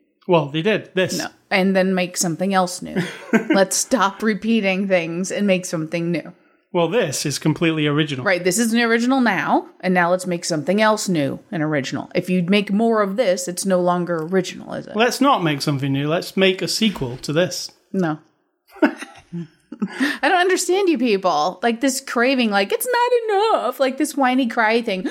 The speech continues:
Speaker 2: <gasps> "I like that one. I need more. I need more." No.
Speaker 1: Actually, I will make this statement. This
Speaker 2: Okay.
Speaker 1: movie isn't good enough to have a sequel.
Speaker 2: <laughs>
Speaker 1: I,
Speaker 2: I don't agree with that.
Speaker 1: Like,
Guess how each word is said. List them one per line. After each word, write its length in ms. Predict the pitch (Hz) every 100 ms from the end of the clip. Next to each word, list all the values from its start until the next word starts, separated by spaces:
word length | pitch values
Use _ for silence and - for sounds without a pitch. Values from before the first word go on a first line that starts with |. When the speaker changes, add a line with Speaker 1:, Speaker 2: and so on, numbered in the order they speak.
| 640
Speaker 2:
<gasps> 200 | - -
"I 80 | 311
like 300 | 302 320 330
that 200 | 269 214
one. 160 | 226 226
I 160 | 302 320
need 220 | 320 285
more. 440 | 269 294 202 190
I 140 | 240 285
need 260 | 302 285
more." 260 | 254 247 -
No. 100 | 254
Speaker 1:
Actually, 340 | 247 226 175
I 100 | 160
will 160 | 160 165
make 280 | 175 190 180
this 180 | 175 175
statement. 500 | 156 135 143 147 190
This 180 | 226 202
Speaker 2:
Okay. 160 | 196
Speaker 1:
movie 300 | 185 160 180
isn't 300 | 175 165 156
good 160 | 156 160
enough 260 | 196 202 -
to 80 |
have 120 | 190 -
a 40 |
sequel. 380 | 277 202 214 202
Speaker 2:
<laughs> 440 | 381 - - 349 - - - _ _ _ _ _ _
Speaker 1:
I, 280 | 196 220 349
Speaker 2:
I 20 |
don't 200 | 440 415
agree 200 | 285 320
with 220 | 247 190
that. 100 | 190
Speaker 1:
Like, 160 | 202